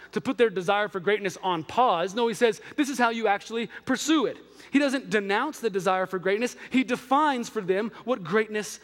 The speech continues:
looks like. You've heard me talk before, uh, about stacking wood for my dad up in the mountains of New Mexico where I grew up. I must have been scarred by those experiences 'cause I, I,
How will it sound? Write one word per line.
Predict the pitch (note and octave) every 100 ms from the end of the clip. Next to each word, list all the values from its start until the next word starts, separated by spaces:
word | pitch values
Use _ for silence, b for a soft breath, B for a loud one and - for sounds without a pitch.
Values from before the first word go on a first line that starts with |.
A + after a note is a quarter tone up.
| B B
looks | E3+ G#3 - -
like. | - - - _ _ _ _ b b b b
You've | F3+
heard | A3 G#3
me |
talk | F3 G3 F#3+
before, | F3+ - E3 D#3 - B B D#3+
uh, | D#3 D3+
about | D#3+ E3+ E3
stacking | - G#3 F#3+ F#3+ F3
wood | F3+ D3+
for |
my | D#3 D3
dad | D3+ C#3 A#2
up | D3
in | D#3
the | D3
mountains | D3+ D3
of | C3+
New | C#3
Mexico | D#3 D3+ - C#3
where | C3+
I | C#3
grew | C3 C#3
up. | B2+ - B
I | F#3
must | F#4 A4
have |
been | C4+ F#3+
scarred | - - C3+ E3
by | C3+ B2
those | A#2+ A#2+
experiences | - C#3+ C3 A#2 B2
'cause | C#3+
I, | D#3+
I, | D#3+